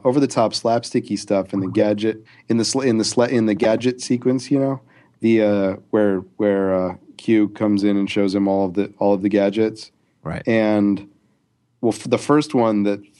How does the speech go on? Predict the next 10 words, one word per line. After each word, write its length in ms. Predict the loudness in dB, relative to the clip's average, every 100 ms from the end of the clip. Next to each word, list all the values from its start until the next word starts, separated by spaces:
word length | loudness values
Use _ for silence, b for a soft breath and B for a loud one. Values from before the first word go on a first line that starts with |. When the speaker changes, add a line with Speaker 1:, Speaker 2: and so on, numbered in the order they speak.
| _
Speaker 1:
that 340 | -8 -4 0 0
is 160 | 0
totally 440 | -2 0 2 2 0
out 160 | -2
of 100 | -4
character 420 | -2 -2 -2 -2 -2
is 120 | -2
the 100 | -4
Dent-, 540 | -2 -2 -2 -4 -6
Dentonite, 680 | -2 -2 0 -2 0 -2